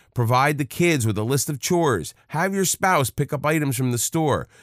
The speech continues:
You have more time for yourself when you forget about the idea that you are responsible for everyone else. Seven,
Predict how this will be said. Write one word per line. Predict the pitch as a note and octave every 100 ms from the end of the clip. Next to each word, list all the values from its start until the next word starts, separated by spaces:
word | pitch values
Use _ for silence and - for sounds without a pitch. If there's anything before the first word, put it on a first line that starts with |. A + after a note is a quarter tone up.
| _
You | - E3
have | D#3
more | D#3+ F3 G3+ G3+
time | - E3 F#3 E3+
for | D#3
yourself | C3+ B2+ E3+ D3 G#2+
when | A#2 A#2
you | C#3+ G3+
forget | - G3 G3+ G3+
about | E3+ C#3 C3+
the | C#3
idea | C#3+ D#3 A2+ G2
that | A2
you | G#2 A2 C#3+ F3+ A#2 G2
are | G2 G2+
responsible | G#2 - A#2 A2+ A2+ G#2+
for | G#2+ -
everyone | G2+ G2+ F#2+ F#2+
else. | E2+ B1+ - - _ _ _ _
Seven, | - C#3 A#2+ F#2+ B1+